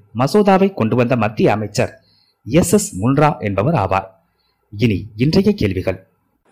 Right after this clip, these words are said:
ஒன்று, ஐந்து வயதிற்கு உட்பட்ட குழந்தைகளுக்கான ஆதார் அட்டை வழங்கும் திட்டத்தின் பெயர் என்ன? இது எந்த ஆணையத்தால் வழங்கப்படுகிறது?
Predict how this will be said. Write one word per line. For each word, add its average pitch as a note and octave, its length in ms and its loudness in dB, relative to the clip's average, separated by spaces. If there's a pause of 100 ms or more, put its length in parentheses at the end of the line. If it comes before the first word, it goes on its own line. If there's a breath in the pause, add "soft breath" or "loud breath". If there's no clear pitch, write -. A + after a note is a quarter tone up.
(260)
ஒன்று, A#2 440 0 (640)
ஐந்து A3 340 6
வயதிற்கு F#3 540 2
உட்பட்ட C#3 680 0 (680)
குழந்தைகளுக்கான A#2+ 960 2 (540)
ஆதார் G3+ 460 4
அட்டை G#2 460 -2 (600)
வழங்கும் A2+ 440 2
திட்டத்தின் D#3+ 440 2
பெயர் A2 260 2
என்ன? G#2 400 -2 (1000)
இது B2 360 0 (120)
எந்த F#3 340 4
ஆணையத்தால் A2 520 2
வழங்கப்படுகிறது? G#2 760 0